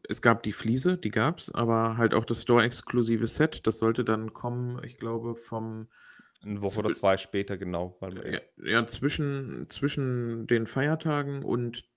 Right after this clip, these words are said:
Speaker 1: der, ich glaube, und dem neunten Januar sollte das kommen und
Speaker 2: Genau, dann war Lockdown.
Speaker 1: Ja, genau, und ja.
Speaker 2: Ja. Und falls du das hörst, liebe Mara, Grüße gehen raus. Ich glaub, du warst gerade gemeint. <laughs>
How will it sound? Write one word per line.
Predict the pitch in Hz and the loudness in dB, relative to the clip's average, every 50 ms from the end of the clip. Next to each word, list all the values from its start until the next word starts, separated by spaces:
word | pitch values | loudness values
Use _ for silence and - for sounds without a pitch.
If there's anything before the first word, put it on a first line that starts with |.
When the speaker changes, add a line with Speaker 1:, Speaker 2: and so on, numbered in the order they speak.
| _ - - | _ -6 -2
Speaker 1:
der, | 117 113 110 107 113 110 - - - | -2 0 0 -2 -2 -4 -6 -8 -10
ich | - - | -12 -10
glaube, | - 117 113 113 110 | -6 -4 -4 -2 -2
und | 101 110 104 | -2 -2 -2
dem | 113 110 | -2 -2
neunten | 110 113 117 127 131 127 | -2 -4 -4 -4 -4 -4
Januar | 113 110 127 143 160 160 147 | -4 -4 -4 -4 -4 -4 -4
sollte | 131 123 123 123 - 131 | -4 -4 -4 -4 -4 -6
das | 120 117 - - | -8 -8 -10 -8
kommen | - 123 123 143 151 151 | -6 -6 -4 -4 -6 -6
und | - - 120 | -6 -4 -2
Speaker 2:
Genau, | 110 95 90 | 0 0 0
dann | 90 95 92 90 | 0 0 0 0
war | 87 | 0
Lockdown. | 87 82 - - - - 87 80 82 85 85 90 87 _ - | 0 0 -4 -4 -4 -4 -4 -4 -4 -8 -10 -12 -14 _ 2
Speaker 1:
Ja, | - 104 98 - - - - _ _ - | 2 2 2 2 -4 -16 -20 _ _ -4
genau, | - 120 110 95 92 - | -4 -2 -2 -2 -6 -8
und | - 101 101 - - - - - - _ _ _ _ _ _ _ _ _ _ _ - | -8 -12 -12 -14 -14 -14 -14 -14 -16 _ _ _ _ _ _ _ _ _ _ _ -14
ja. | 101 101 95 - - _ _ _ _ _ | -12 -12 -12 -14 -16 _ _ _ _ _
Speaker 2:
Ja. | - 123 - _ _ _ _ - - - - - _ | -16 -16 -16 _ _ _ _ -20 -20 -20 -20 -18 _
Und | - 110 107 107 104 - | -4 -2 -2 -2 -2 -6
falls | - - 113 113 113 | -4 -2 -2 -2 0
du | - | -2
das | 127 127 117 - | -6 -6 -4 -2
hörst, | 123 135 147 - - | -4 -4 -4 -4 -6
liebe | 123 123 127 135 | -6 -4 -4 -4
Mara, | 135 135 131 131 127 123 123 123 123 | -4 -4 -4 -6 -6 -6 -6 -8 -8
Grüße | 120 - - 120 131 175 165 - 170 135 | -8 -8 -4 -2 -2 0 0 0 -2 0
gehen | 135 127 117 113 | 0 0 0 0
raus. | 98 101 113 131 127 - | 0 0 0 0 -2 -8
Ich | 110 - | -8 -2
glaub, | - 107 92 - | -2 -2 -2 -2
du | 107 95 | -2 -2
warst | 95 90 - - | -2 -2 -4 -4
gerade | - - 90 90 98 92 | -2 0 0 0 0 -2
gemeint. | 90 92 92 90 87 92 98 - - | -4 -4 -4 -4 -4 -4 -6 -8 -10
<laughs> | - | -18